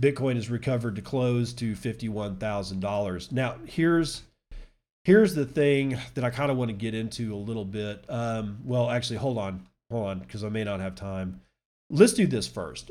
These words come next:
Mean Hash, at Mean Hash, has a great Twitter thread about lithium mining.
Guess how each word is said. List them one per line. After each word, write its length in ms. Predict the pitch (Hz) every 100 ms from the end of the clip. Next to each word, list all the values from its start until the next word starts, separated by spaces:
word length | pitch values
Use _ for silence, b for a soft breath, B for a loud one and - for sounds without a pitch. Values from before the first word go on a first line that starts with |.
| 320
Mean 440 | 147 151 180 190
Hash, 600 | 135 120 98 90 85 - - -
at 300 | 135 135 139
Mean 320 | 131 135 139
Hash, 520 | 120 107 95 92 - - -
has 400 | 131 123 113 -
a 100 | 123
great 380 | 110 123 120
Twitter 320 | 120 123 104 101
thread 460 | 101 92 87 85 - B B B
about 380 | 120 120 127 160
lithium 400 | 233 247 175 120
mining. 440 | 98 98 82 73